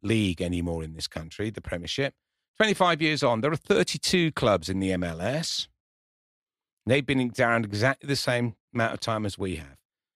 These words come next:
We're still at twelve. All right, thirteen. And then a ludicrous thing, if we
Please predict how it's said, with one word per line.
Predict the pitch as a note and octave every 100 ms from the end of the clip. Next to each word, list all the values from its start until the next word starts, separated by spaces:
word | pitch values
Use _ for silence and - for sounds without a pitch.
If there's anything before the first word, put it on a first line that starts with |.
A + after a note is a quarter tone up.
| _ _ _ -
We're | C3
still | - C3 A#2
at | -
twelve. | A2 F#2+ D#2+ D#2+
All | A2+
right, | F#2 - _ _ _ _ _ _ -
thirteen. | B2+ A2 G#2 G#2 F2+ F2 E2+ - _ _ _ _
And | F#2+
then | F#2+ F#2 -
a | G2
ludicrous | F#2+ G2 G#2 F2+ F#2+ - E2 -
thing, | F2+ E2 D#2
if | -
we | F2